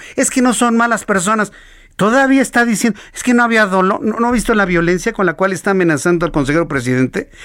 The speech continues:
Que podría ser usted, don Raúl. ¿Cómo se llama? ¿Roberto Ruiz? No puede ser. No, no, no. De, de verdad que uno escucha lo increíble en estas cosas. Cuando el miedo llega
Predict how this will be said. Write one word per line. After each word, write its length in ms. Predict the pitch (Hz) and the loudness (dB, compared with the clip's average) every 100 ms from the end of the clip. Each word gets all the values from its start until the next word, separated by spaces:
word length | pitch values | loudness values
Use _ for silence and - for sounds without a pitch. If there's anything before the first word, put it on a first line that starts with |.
| - | -6
Que 100 | 151 | -2
podría 360 | 151 156 175 | 0 0 0
ser 180 | 143 180 | 0 -2
usted, 420 | 139 - 151 - _ | -2 0 -2 -4 _
don 180 | - 139 | -2 -2
Raúl. 340 | 131 135 151 - _ _ | 0 -2 -4 -10 _ _
¿Cómo 240 | - 226 254 | -4 -2 0
se 80 | |
llama? 300 | 233 262 330 _ - | 0 -2 -4 _ -8
¿Roberto 500 | 139 160 190 - 170 | -2 0 0 -2 -2
Ruiz? 480 | 156 294 - - - _ - - - - - - - - - | 0 -4 -8 -18 -20 _ -20 -20 -20 -20 -20 -20 -20 -20 -10
No 120 | - 127 | -4 -2
puede 180 | 131 | 0
ser. 260 | 120 - 104 | -2 -6 -2
No, 160 | 131 151 | 0 2
no, 160 | 170 | 2
no. 160 | 175 175 | 2 0
De, 140 | 143 | -2
de 140 | 123 123 | -2 -2
verdad 340 | 123 131 165 | -2 -2 -4
que 80 | 151 | -2
uno 160 | 170 | -2
escucha 520 | 147 - 147 - 190 - | -2 -4 -8 -4 -6 -4
lo 320 | 131 139 131 | -2 0 0
increíble 1400 | 131 131 131 127 117 113 120 113 120 147 175 143 113 92 _ - - - | 0 0 2 2 0 -4 -6 -4 -2 -2 0 -2 -4 -8 _ -20 -20 -16
en 160 | - 127 | -4 -2
estas 280 | 151 147 120 | -2 -4 -8
cosas. 320 | 131 120 117 | -6 -4 -6
Cuando 300 | - 131 127 | -2 -2 0
el 120 | 127 | 0
miedo 320 | 139 175 185 | 2 0 0
llega 420 | 147 165 185 214 | -2 -2 -2 -6